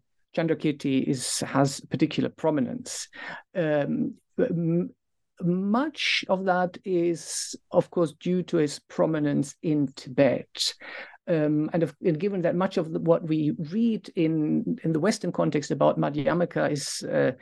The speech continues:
comes via the Tibetan tradition, Chandrakirti f-, uh, features very, very prominently in it. But having said that, uh, Chandrakirti is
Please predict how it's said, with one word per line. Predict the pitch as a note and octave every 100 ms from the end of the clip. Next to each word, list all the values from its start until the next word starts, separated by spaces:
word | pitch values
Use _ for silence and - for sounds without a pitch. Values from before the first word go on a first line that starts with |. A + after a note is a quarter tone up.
| - -
comes | E3+ D#3+
via | D3+ D3+
the | D3
Tibetan | D#3 E3 C4
tradition, | G3 E3 D3 C#3+ F3+ F3 - _ -
Chandrakirti | D#3 D#3 D#3+ D#3 D#3+ -
f-, | - E3+
uh, |
features | - F3+ - C3+
very, | C3+ C#3
very | C3+
prominently | C#3+ - C#3+ C3+ C3 D3+ D3
in | D3
it. | - - - - - - -
But | F3+ F3+ F3+ - -
having | - G3+ G#3
said | - C4 C#4+
that, | D3 C#3+ E3 - E3
uh, | E3+ -
Chandrakirti | - F3 - - F2 - -
is | F#3 D3+ -